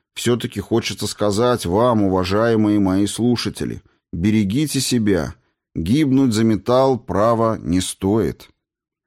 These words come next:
В мае две тысячи пятого года сотрудники питерского убоп задержали уроженцев Чечни Ахмеда и Беслана Хашагульговых,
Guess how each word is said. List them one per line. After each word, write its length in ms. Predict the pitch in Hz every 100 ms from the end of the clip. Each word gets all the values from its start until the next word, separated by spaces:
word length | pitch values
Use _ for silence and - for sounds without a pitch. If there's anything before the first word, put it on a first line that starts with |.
| _ -
В 200 | 82 95
мае 320 | 147 175 165
две 200 | 120 131
тысячи 420 | 139 123 120 113
пятого 420 | 113 113 113 98
года 380 | 87 113 143 139
сотрудники 760 | 135 110 95 131 123 113 98
питерского 680 | 98 117 104 92 - 101 90
убоп 520 | - 87 85 131 147 - - _ -
задержали 680 | 82 101 110 101 120 160 151
уроженцев 800 | - 113 110 104 131 123 113 -
Чечни 500 | 104 90 - 120 131
Ахмеда 600 | 98 101 107 110 120 120
и 160 | -
Беслана 600 | 95 98 - 107 110 110
Хашагульговых, 1120 | 110 113 101 110 107 127 131 85 78 58 -